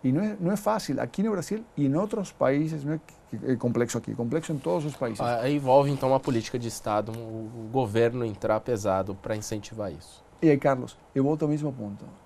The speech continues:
Speaker 1: O país tem que decidir se isso aqui é estratégico. Se é estratégico, então nós deveríamos investir. Agora, eu acho que nós não precisamos ir de carro a combustão ao carro elétrico híbrido de um dia para outro.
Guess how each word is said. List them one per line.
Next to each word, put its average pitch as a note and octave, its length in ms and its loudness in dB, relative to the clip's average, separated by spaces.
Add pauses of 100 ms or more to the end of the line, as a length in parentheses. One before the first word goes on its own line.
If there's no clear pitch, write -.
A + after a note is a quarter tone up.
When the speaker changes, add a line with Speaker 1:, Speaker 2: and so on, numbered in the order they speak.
(760)
Speaker 1:
O C#3+ 100 4
país C3+ 300 2
tem D#3+ 140 -2
que D#3 100 0
decidir C#3 320 -4
se C#3 140 -10
isso C3+ 120 -8
aqui C3 160 -10
é C3+ 40 -4
estratégico. C3 720 -6 (800)
Se - 200 -4
é F3 40 6
estratégico, D3 560 0
então C3 320 -4 (280)
nós B2+ 200 -2
deveríamos C3 320 0
investir. C3+ 260 -4
Agora, C#3+ 240 10 (420)
eu F3 140 4
acho A3+ 180 0
que D#3+ 140 2
nós A3+ 340 -2 (280)
não A#3+ 100 2
precisamos G3 640 0
ir D3 180 8
de C3+ 420 6 (320)
carro D#3+ 300 6
a D3+ 40 2
combustão D3 540 -2
ao D3 80 6
carro C#3+ 280 6
elétrico C3+ 420 4
híbrido C#3 400 0
de C3 80 -2
um B2+ 180 0
dia B2+ 220 4
para B2 180 -2
outro. G#2+ 360 -6